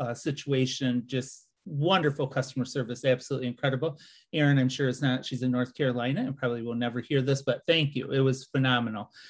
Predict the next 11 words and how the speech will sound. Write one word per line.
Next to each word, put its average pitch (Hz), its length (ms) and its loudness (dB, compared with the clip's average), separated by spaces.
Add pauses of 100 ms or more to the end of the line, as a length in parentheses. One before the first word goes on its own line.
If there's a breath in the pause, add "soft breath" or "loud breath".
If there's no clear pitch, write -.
(140 loud breath)
Uh, 120 280 -2
it 127 140 -2
saved 135 240 2
me 127 120 2
a 120 40 -2
lot 120 180 2
of 117 80 -2
grief. 110 220 -4 (320 loud breath)
That 208 300 8
being 185 220 2
said, 131 360 -2